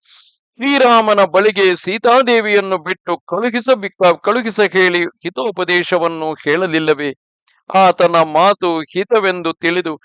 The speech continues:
ರಾವಣನು ಸೀತಾದೇವಿಯನ್ನು ಬಿಟ್ಟು ಕಳುಹಿಸಿದ್ದರೆ ಲಂಕಾ ಪಟ್ಟಣವು ಈ ರೀತಿಯಲ್ಲಿ ಸ್ಮಶಾನವಾಗುತ್ತಿರಲಿಲ್ಲ. ಬುದ್ಧಿಗೇಡಿಯಾದ ರಾವಣನು ಶ್ರೀರಾಮನಿಂದ, ಕುಂಭಕರ್ಣನು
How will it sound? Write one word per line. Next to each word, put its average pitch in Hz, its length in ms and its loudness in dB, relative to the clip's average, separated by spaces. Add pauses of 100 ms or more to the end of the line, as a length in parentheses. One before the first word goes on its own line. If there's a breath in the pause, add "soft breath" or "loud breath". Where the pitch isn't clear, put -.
(260 soft breath)
ರಾವಣನು 233 720 2
ಸೀತಾದೇವಿಯನ್ನು 226 1120 0 (100)
ಬಿಟ್ಟು 208 400 -8
ಕಳುಹಿಸಿದ್ದರೆ 175 840 -2 (580)
ಲಂಕಾ 208 420 2
ಪಟ್ಟಣವು 175 840 -2
ಈ 202 280 -6
ರೀತಿಯಲ್ಲಿ 196 920 -2
ಸ್ಮಶಾನವಾಗುತ್ತಿರಲಿಲ್ಲ. 156 1400 -2 (680 soft breath)
ಬುದ್ಧಿಗೇಡಿಯಾದ 196 1120 2
ರಾವಣನು 180 800 2 (260 soft breath)
ಶ್ರೀರಾಮನಿಂದ, 262 880 2 (280)
ಕುಂಭಕರ್ಣನು 214 1000 -2